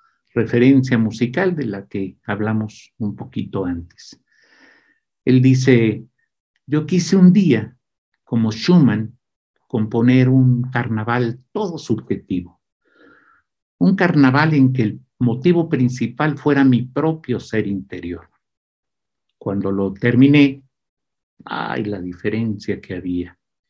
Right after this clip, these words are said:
El de Schumann es un poema lleno de amor y de frescura y de juventud.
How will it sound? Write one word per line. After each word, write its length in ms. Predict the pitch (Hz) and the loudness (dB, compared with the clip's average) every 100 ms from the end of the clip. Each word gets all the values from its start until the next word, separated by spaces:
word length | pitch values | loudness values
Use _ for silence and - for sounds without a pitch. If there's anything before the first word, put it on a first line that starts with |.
| _ _ _ _ _ - | _ _ _ _ _ -8
El 160 | 101 | -6
de 100 | 98 | -4
Schumann 500 | 107 - 160 156 202 196 | -2 4 6 6 4 2
es 180 | - | 0
un 180 | 117 110 | 0 -2
poema 400 | 110 107 107 104 | 0 -2 -2 -4
lleno 360 | - 117 117 107 | -4 -4 -4 -6
de 120 | 92 | -10
amor 460 | 92 113 147 156 - - _ _ _ _ _ _ _ - | -8 -2 -2 -2 -6 -20 _ _ _ _ _ _ _ -6
y 120 | 107 | -4
de 120 | 92 | -4
frescura 760 | 82 87 - - 143 147 139 120 | -4 -8 -8 -2 4 4 4 2
y 100 | 110 | 0
de 120 | 104 | -4
juventud. 760 | - 104 95 95 98 - 147 | -6 -6 -6 -8 -8 -4 -2